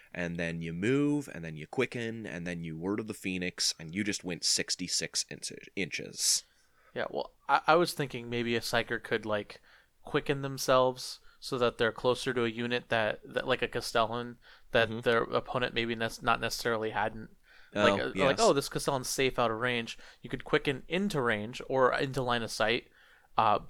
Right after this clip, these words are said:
Speaker 2: debuff the Castellan, and <laughs> then Word of Phoenix the unit so that they go back, uh,
Speaker 1: Yep.
Speaker 2: outside of range and also safely in cover.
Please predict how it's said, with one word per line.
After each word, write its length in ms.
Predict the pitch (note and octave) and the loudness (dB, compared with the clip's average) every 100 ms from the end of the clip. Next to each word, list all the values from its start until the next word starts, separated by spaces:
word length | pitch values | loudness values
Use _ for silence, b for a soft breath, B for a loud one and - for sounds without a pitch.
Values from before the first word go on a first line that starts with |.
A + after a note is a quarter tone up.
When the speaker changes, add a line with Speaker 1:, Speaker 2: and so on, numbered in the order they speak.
| - | -6
Speaker 2:
debuff 380 | D#3 D3+ C#3 | 2 6 4
the 80 | - | 2
Castellan, 600 | A#2+ B2 - A2+ A2+ A2+ | -4 -2 0 2 2 0
and 140 | A#2 B2+ | -4 -4
<laughs> 80 | |
then 160 | E3 D3+ | -2 0
Word 200 | C3+ C#3 | 2 2
of 100 | B2+ | 0
Phoenix 420 | - - D#3+ - | -2 0 0 0
the 160 | - C3 | -8 -6
unit 300 | A#2+ A#2+ A#2 - B B | -4 -2 -2 -4 B B
so 160 | - C3+ | -2 4
that 200 | B2 - | 6 4
they 80 | |
go 220 | A2+ B2+ B2+ | 4 6 8
back, 500 | B2 A#2 A#2 - - B B _ _ | 10 8 8 -2 -14 B B _ _
uh, 220 | A#2+ A2+ - - | 6 6 6 4
Speaker 1:
Yep. 100 | B2 | 6
Speaker 2:
outside 380 | B2 - B2+ A#2 | 6 6 2 2
of 120 | A2+ | 2
range 340 | A#2 A2+ A#2+ | 2 2 -2
and 220 | A#2+ A#2+ A2+ | 2 2 4
also 400 | A2+ - B2 B2+ | 2 2 0 -2
safely 420 | - A2 - A2 | -4 -6 -6 -10
in 60 | - | -6
cover. 380 | A2+ - B2 | -6 -6 -10